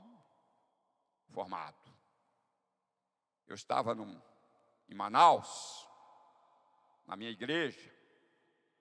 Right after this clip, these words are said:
e chegou uma pessoa, e essa pessoa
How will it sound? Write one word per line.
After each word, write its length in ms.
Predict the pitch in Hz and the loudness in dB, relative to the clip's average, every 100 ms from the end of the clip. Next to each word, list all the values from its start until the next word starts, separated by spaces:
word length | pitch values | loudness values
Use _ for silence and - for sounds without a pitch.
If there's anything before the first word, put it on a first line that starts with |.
| _ _ | _ _
e 60 | - | -16
chegou 260 | - 104 | -12 -4
uma 120 | 135 135 | 0 0
pessoa, 680 | 120 - 156 170 131 85 - - - _ _ _ _ _ _ _ _ _ _ _ _ _ _ _ _ | -2 -6 -2 0 0 -4 -12 -20 -20 _ _ _ _ _ _ _ _ _ _ _ _ _ _ _ _
e 60 | |
essa 180 | - - | -18 -16
pessoa 720 | - 95 - 123 127 104 87 | -14 -14 -12 -4 0 0 -4